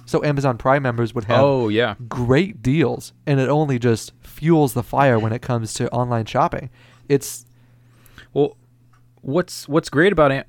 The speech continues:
Speaker 2: great about that is they've kind of been trying to spread it out over the course of the year a little bit.
Speaker 1: That's true.
Speaker 2: They're, they've been having,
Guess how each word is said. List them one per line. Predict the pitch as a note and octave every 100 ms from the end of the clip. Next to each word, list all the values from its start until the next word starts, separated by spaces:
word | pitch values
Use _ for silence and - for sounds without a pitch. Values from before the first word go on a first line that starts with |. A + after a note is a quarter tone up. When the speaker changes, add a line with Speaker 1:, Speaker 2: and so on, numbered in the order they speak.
| - - - _ _ - D3+
Speaker 2:
great | C3+ E3+
about | D3+ A#2
that | D#3 F3
is | A2 A2
they've | D#3+ -
kind | F#3 F3
of | A2+
been | B2+ A2+ -
trying | C3+ E3+ E3+
to | A#2
spread | A2 - - - C3+ C3+
it | A2+
out | A#2 C3
over | A2+ G#2+ G2+
the |
course | F#2+ A#2+ A#2 A2
of |
the | G2+
year | D3+
a | A#2
little | F2
bit. | E2 -
Speaker 1:
That's | -
true. | - C3+ A#2 - _ _ _
Speaker 2:
They're, | A#2+ B2+ A#2+
they've | C3 C3
been | C3
having, | C3+ C3+ A#2+